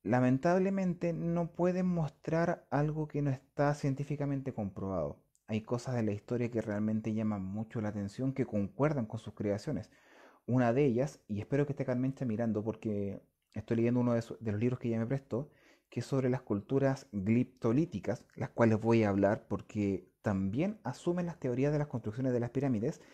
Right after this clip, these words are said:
a culturas gliptolíticas. Les voy a explicar a qué me refiero con eso. Gonzalo nos dice, "Llegaron hasta la frontera con Canadá en dos expediciones, pero debido a los navíos no pudieron establecer colonias".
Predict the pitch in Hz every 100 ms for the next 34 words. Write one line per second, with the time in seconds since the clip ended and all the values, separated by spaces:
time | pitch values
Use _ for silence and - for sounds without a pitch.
0 | - - 113 110 98 135 160 - - 104
1 | 123 165 180 - 202 214 139 - - -
2 | _ _ _ _ _ _ _ _ _ _
3 | _ _ _ _ _ _ - 92 104 104
4 | 101 104 101 101 104 107 113 117 170 -
5 | - - _ _ _ _ _ _ _ _
6 | _ _ _ _ _ - - - 104 156
7 | 151 135 143 - 131 120 127 139 175 185
8 | - 156 - 123 - 110 110 147 143 110
9 | 110 107 101 127 123 - - 110 107 139
10 | 185 180 - - 123 104 - 143 131 -
11 | _ _ _ 113 110 107 113 127 123 -
12 | 113 104 107 107 113 156 165 - 131 127
13 | 117 117 127 139 135 117 117 110 104 123
14 | - 104 90 78 -